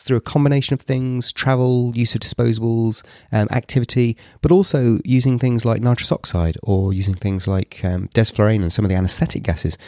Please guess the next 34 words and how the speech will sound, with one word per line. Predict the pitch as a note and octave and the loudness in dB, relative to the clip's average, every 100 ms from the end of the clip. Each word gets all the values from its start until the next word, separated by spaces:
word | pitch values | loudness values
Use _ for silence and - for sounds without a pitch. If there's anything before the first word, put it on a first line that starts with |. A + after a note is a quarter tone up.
| - - - | -20 -14 -4
uh, | D3 | -2
really | B3 D#4+ B3+ | 0 2 2
have | A2+ A#2 - | 0 -2 -4
quite | - - F3 | -8 -6 0
remarkably | C3+ B2 C#3+ E3+ D#3 A2+ G#2 | 2 4 2 2 0 0 -2
high | - - F3+ D#3 | -4 -8 -2 0
levels | G#2+ D#3 C3 - - - - - - - | 2 0 0 -4 -6 -10 -14 -20 -20 -2
of, | A#2+ A2+ - - - | 0 2 -2 -16 -8
um, | B2 B2+ | -4 0
environmental | B2 C3+ C3+ B2+ C3 | 2 4 4 2 0
impact. | G3+ - - - | -2 -4 -10 -6
I | A#2 | -4
mean, | A#2+ | -2
I | |
think | A#2+ A3 A#2 | -4 -8 -6
desflurane | C#3+ - G2+ | -6 -4 -4
is, | F2 | -4
like, | F#2 - | -6 -10
three | - A#2+ | -4 -4
thousand | A2+ A2 A2+ A2+ G2 | -4 -6 -6 -6 -6
times | - A2 G2+ | -4 -4 -2
worse | G#2 G2+ F#2+ | -2 -2 -4
than | G#2+ | -6
C | G2+ - G#2 | -4 -2 -2
O | |
two. | G2 - D3 D#2+ - - | -2 0 0 -2 -8 -2
And | C3+ | 0
the | |
point | - D3+ | 2 2
is, | B2 - - - - | 0 -6 -14 -18 -2
there | A2+ A#2 A2+ | 2 2 2
are | - | 2
alternatives | A2 G#2+ - G#2 G#2 G#2 | 0 0 -2 -2 -4 -6
available. | G2+ A2 A#2 F2 D#2+ | -6 -4 -6 -6 -8